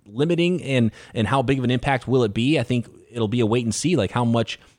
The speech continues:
So, like, a team like the, the Packers, if they expand the playoffs and add a seventeenth regular season game, they were the number two seed. They wouldn't have had a bye. They would have played two more games, uh,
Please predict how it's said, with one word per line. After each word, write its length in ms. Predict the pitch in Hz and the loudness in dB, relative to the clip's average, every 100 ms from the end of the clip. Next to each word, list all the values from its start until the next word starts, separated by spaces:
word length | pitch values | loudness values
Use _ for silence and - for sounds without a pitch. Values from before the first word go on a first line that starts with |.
| _ _ _ | _ _ _
So, 200 | - 180 | 0 2
like, 220 | 156 165 | 2 0
a 60 | 165 | -2
team 200 | - 269 | 0 2
like 220 | 220 - | 2 2
the, 180 | 139 120 | 0 0
the 120 | 117 | -2
Packers, 580 | - 208 - 87 104 - _ | -2 -2 -2 -6 -6 -14 _
if 100 | 117 | -8
they 380 | - 127 120 110 - _ | 0 2 2 0 -8 _
expand 460 | 120 - 151 170 147 | -8 -4 0 2 0
the 40 | |
playoffs 520 | - 170 147 123 - | 2 2 4 4 0
and 220 | 127 151 131 | -2 -2 0
add 160 | 131 | -2
a 20 | |
seventeenth 540 | 113 147 127 117 127 110 | 0 0 0 0 -2 0
regular 260 | 123 117 | 2 2
season 360 | 98 - 160 127 | 0 -2 0 0
game, 260 | 104 104 107 | 2 0 2
they 100 | 120 | 2
were 120 | 127 | 2
the 100 | 110 | 2
number 200 | 127 104 | 2 0
two 220 | - 160 | 0 -2
seed. 300 | - 120 113 | 0 0 2
They 100 | 117 | 2
wouldn't 260 | 143 117 104 | 2 0 0
have 80 | |
had 120 | 127 151 | 0 0
a 40 | |
bye. 360 | 101 95 95 98 - _ | 0 0 0 -2 -8 _
They 80 | 160 | -2
would 80 | 214 | -2
have 80 | |
played 280 | - 131 107 | 0 -2 -2
two 220 | - 233 | -4 -2
more 240 | 247 127 78 | 0 0 -2
games, 460 | 80 73 65 - - _ _ - | -4 -6 -6 -10 -20 _ _ -4
uh, 380 | 87 71 80 | -4 -4 -10